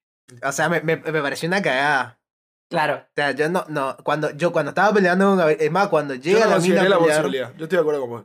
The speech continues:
Speaker 3: Yo cuando estaban peleando no consideré la posibilidad de que la mate.
Speaker 1: de que, de que la mate. O sea, sí por ahí que la hiere, que no sé, que le tira al canal,
Speaker 2: Sí,
Speaker 1: no
Speaker 2: sí,
Speaker 1: sé.
Speaker 2: sí, sí, sí.
Speaker 1: Pero que la mate así como así. O sea, era
Speaker 2: Claro.
Speaker 1: una tipa súper habilidosa en, en términos de combate.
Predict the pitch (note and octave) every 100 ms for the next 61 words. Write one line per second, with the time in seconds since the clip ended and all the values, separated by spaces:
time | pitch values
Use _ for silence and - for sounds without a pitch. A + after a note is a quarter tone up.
0 | - D3+ D#3+ D3+ E3 D#3 F3 F3+ C#3+ E3
1 | D3+ C#3+ A#2+ C#3 D3 C#3 B2 A#2 A#2 C3+
2 | C3 A2+ G2 F2 F#2+ G2 G#2 - D3 C#3+
3 | D3 D3 C#3+ C3+ B2+ F#3 F#3+ D#3 A#2+ -
4 | _ - D#3 D3+ - G#3 A#3+ G#3+ F#3 G3
5 | C#3 A#2+ D#3+ G#3+ C#3+ B2+ - F#3+ D3+ A2+
6 | D3 E3 D#3 A2+ A#2 D3+ G3 G3 F#3+ F3
7 | G3 E3+ D#3 - - D3 C#3 D3+ C#3+ D3+
8 | C#3+ A#2 B2 F#3+ G3 C3+ E3+ E3+ E3 A#2+
9 | - F#3 A3+ E3 A#2+ _ _ _ - C3+
10 | D#3+ G3+ C#3+ F#3 F3+ C3+ - G3+ G3+ D#3+
11 | C#3+ B2+ D3 A#3 F#3+ D#3 C3 B2+ C#3+ C3+
12 | D#3 E3+ E3 D3+ D3+ C#3+ F#3 E3 F3 A#3